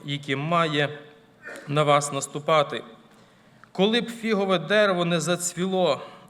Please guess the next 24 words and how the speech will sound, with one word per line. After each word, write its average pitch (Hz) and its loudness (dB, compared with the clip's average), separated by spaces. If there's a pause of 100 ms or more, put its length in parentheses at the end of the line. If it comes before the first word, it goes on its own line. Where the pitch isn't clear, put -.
і 156 0
не 165 0
було 170 -2
б 202 -6
урожаю 165 0 (460)
в 113 -10
виноградниках, 160 2 (840)
обманило 170 0
зайняття 170 0
оливкою, 156 -2 (680)
а 151 4
поле 208 2
їжі 175 -2
не 180 2
вродило 165 -2
б, - -10 (880)
позникала 147 2
отара 185 2
з 175 -8
кошара 175 0
і 151 -2
не 147 0
стало 180 0
б - -8